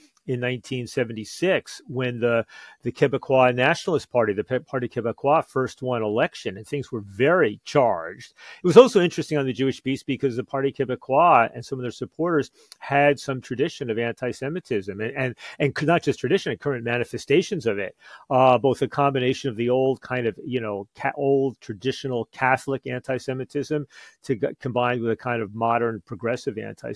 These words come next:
leftist anti-Semitism. So there was that moment. Uh, but yeah, I basically, I mean, what can I tell you? I liked school,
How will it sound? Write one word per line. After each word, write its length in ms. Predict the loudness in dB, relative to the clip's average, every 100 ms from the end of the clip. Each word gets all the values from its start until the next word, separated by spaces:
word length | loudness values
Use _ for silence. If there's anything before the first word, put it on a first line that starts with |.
| -10
leftist 520 | -8 -8 -6 -10 -10
anti-Semitism. 920 | -16 -16 -16 -16 -18 -20 -16 -16 -16 -14
So 260 | -6 -4 -4 _ _ _
there 80 | -6
was 220 | -2 0
that 180 | 2 0
moment. 440 | 0 -2 0 -4 -8 -20 -20 -18 0
Uh, 260 | 4 6
but 160 | 4 4
yeah, 160 | 8 10
I 140 | 10
basically, 500 | 6 2 4 2 2
I 80 | 0
mean, 120 | 0
what 100 | 2
can 80 | 2
I 60 | 2
tell 160 | 6
you? 40 | 6
I 40 |
liked 240 | 6 2
school, 420 | 0 4 4 4